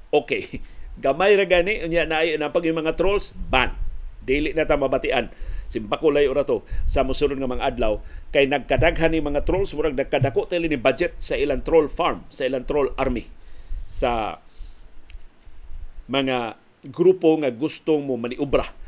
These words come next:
sa eleksyon karong Mayo nuwebe. Sa atong kahimtang sa panahon, karong adlaw ang kinainitan. Sukad nagkwarisma. Narehistro sa Pag-asa ang heat index nga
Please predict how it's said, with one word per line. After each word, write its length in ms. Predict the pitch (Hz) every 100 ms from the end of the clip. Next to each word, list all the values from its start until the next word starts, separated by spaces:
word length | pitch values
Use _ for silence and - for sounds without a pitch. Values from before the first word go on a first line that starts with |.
| - -
sa 200 | - 131
eleksyon 480 | 139 127 - 156 135
karong 240 | 131 120
Mayo 240 | 123 123
nuwebe. 400 | 110 107 110 - - - - - - - - - -
Sa 240 | - 180 202
atong 160 | 247
kahimtang 400 | - 190 208 214
sa 160 | - 165
panahon, 560 | 151 151 202 208 151 - - - -
karong 320 | 165 185 240
adlaw 640 | 196 165 190 196 208 -
ang 240 | - 180 -
kinainitan. 960 | - 202 202 - - 185 185 185 185 113 - - - - - - - - - - - - - - - - - -
Sukad 480 | - 170 196 185
nagkwarisma. 560 | 160 147 160 156 - 123 - - - - - - - - - - - - - - - - -
Narehistro 560 | 139 156 240 - 208
sa 160 | 185 170
Pag-asa 560 | 165 180 185 180 214 -
ang 240 | 170 147
heat 240 | 190 240
index 560 | 208 202 185 208 - -
nga 240 | 160 147